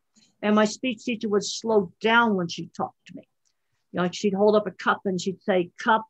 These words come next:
and then she'd say, "Cup," where she slowed down and giving me time to respond. And by the time I was four, I was fully verbal and I was good at art. My ability in art was always encouraged.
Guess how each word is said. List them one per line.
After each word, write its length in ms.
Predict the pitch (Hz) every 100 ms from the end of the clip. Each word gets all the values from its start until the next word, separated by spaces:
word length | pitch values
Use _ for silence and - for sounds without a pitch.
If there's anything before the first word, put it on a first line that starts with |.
| _ _ _ _ -
and 80 | 185
then 120 | 190
she'd 240 | 180 175
say, 300 | - 185 175 - -
"Cup," 200 | 185 - _ _ - 196 - _ _
where 140 | - 175
she 180 | 180
slowed 440 | 170 - 214 196 180
down 420 | 220 214 135 - _ _ _ -
and 160 | 160
giving 320 | 143 208 240 233
me 140 | 240
time 440 | - 226 226 226
to 100 | 214
respond. 640 | 208 208 - - 233 185 - _ _ _ _ _ _ _ _ _ _ -
And 320 | 202 185 190
by 180 | 185 190
the 60 |
time 260 | 196 214 208
I 120 | 190
was 160 | 190 180
four, 360 | - 202 226
I 120 | 254 196
was 180 | 196
fully 280 | - 214 196
verbal 420 | 175 170 202 330 - _ _ _ _ _ _
and 160 | 196 202
I 40 |
was 140 | 202 190
good 160 | 247
at 100 | 208 -
art. 340 | 185 - - - _ _ _ -
My 100 | 196
ability 520 | 202 240 269 269 247
in 140 | 170 - -
art 220 | 214 - -
was 160 | 170 -
always 340 | 185 180 160
encouraged. 600 | 131 - 180 147 - -